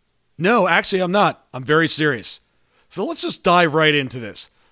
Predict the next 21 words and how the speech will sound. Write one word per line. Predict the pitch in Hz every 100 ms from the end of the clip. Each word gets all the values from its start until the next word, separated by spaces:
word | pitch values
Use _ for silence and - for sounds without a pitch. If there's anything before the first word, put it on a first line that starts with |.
| _
First | - 190 196 -
of | 156
all, | 139 131 101 - _ _ _
when | - 170
you | 240
go | 214 196
skiing, | - 165 151 113 - -
and | 151
especially | 147 - - 202 208 151 135 110
when | - 151
you're | 147
a | 143
ski | - 170 165
instructor, | 156 - 156 143 127 101 - _ _ _
first | - 202 196 -
thing | 170
that | 165
you | 151
need | 151 147
to | 147
do, | 113 139 101